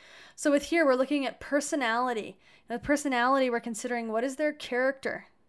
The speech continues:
all right? What, what is important to them? The values, uh, the attitudes, how do their values make them behave? The interests, what are their interests and hobbies?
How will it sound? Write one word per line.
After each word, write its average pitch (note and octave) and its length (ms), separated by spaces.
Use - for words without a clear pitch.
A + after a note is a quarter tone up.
all G3+ 80
right? B3 320
What, A#3 680
what C4+ 220
is D#4 180
important C#4+ 720
to A#3 120
them? G3+ 280
The A3 100
values, A#3+ 880
uh, A#3 220
the A3+ 180
attitudes, B3+ 840
how B3 220
do D#4+ 100
their D4 160
values A#3 600
make A#3+ 220
them A#3 140
behave? G#3+ 520
The G#3+ 100
interests, - 840
what C4 240
are B3+ 180
their B3+ 160
interests A3+ 500
and A3 160
hobbies? G#3 800